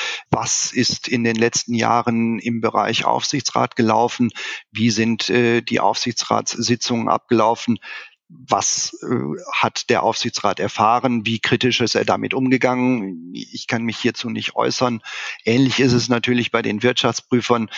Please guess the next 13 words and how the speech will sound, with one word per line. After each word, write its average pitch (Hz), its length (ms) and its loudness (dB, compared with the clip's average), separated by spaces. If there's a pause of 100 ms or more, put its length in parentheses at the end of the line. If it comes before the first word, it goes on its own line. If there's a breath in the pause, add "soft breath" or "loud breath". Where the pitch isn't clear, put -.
(240 loud breath)
Was - 280 0
haben 117 220 2
die 110 100 0
Wirtschaftsprüfer 113 720 0
geprüft - 640 -2
und 110 500 0
wie 117 240 -4
sind 117 300 0
sie 117 140 0
mit 113 200 0
den 110 140 0
Feststellungen 107 580 -2
umgegangen? 131 760 2